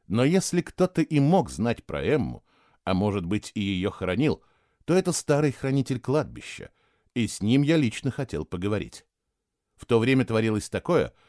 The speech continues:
что даже трудно вообразить. Я набрал номер. «Отель Ле Буа дю Казье, бонсуа». «Отель Ле Буа дю Казье, добрый вечер».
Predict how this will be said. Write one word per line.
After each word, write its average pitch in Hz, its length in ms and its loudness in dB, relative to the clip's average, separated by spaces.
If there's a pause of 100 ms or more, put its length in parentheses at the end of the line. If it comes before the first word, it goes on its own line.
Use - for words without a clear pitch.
(140)
что - 220 -2
даже 151 280 4
трудно 147 440 2
вообразить. 135 640 0 (640)
Я 135 200 4
набрал 143 340 4
номер. 76 320 -2 (420)
«Отель 208 380 4
Ле 214 100 6
Буа 190 220 6
дю 185 140 2
Казье, 160 500 2
бонсуа». 156 540 2 (720)
«Отель 185 420 4
Ле 170 100 6
Буа 131 280 4
дю 131 160 0
Казье, 110 460 2
добрый 139 320 0
вечер». 87 380 -4